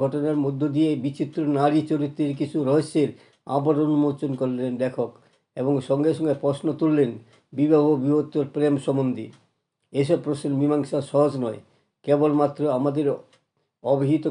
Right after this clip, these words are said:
করা যে নারী চরিত্রে জ্ঞান অর্জন করা বড় কঠিন ব্যাপার। পুরুষের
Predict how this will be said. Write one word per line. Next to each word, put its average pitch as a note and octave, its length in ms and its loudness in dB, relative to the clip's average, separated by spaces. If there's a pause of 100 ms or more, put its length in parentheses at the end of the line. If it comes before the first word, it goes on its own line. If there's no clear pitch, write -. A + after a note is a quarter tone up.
করা C#3 180 2 (120)
যে C#3+ 80 4 (180)
নারী C#3+ 280 2
চরিত্রে D3 360 -2 (220)
জ্ঞান D3 300 4
অর্জন C#3+ 260 0 (100)
করা D3 220 0
বড় C#3 120 0 (100)
কঠিন C#3+ 320 0 (180)
ব্যাপার। A#2+ 300 -4 (720)
পুরুষের D3+ 500 2